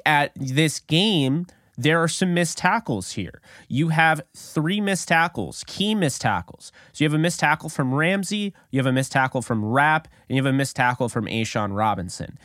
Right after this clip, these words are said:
And you could say those other guys, maybe they p-, took bad angles, missed tackles on that big play with Deebo. Fine. But the big one here was Jeff Wilson running through untouched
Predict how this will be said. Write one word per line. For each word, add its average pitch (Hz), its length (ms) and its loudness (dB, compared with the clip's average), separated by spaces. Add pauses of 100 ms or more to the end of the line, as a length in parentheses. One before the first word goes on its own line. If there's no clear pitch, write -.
(140)
And 135 120 0
you 160 100 2
could 165 140 -2
say 165 240 2
those 143 240 0
other 143 240 2
guys, 135 320 2
maybe 127 200 2
they 127 160 0
p-, 127 140 -8
took 127 260 -4
bad 120 220 4
angles, 113 380 0
missed 113 180 -4
tackles 113 400 0
on 110 100 -2
that 104 140 -4
big 110 220 -2
play 110 160 0
with 107 100 -2
Deebo. 120 480 2 (220)
Fine. 107 400 -2 (340)
But 180 360 2 (220)
the 143 140 0
big 165 460 0
one 208 200 -2
here 208 440 -2 (180)
was 139 180 0
Jeff 147 360 0
Wilson 156 400 0
running 143 300 0
through 143 440 0
untouched 139 640 0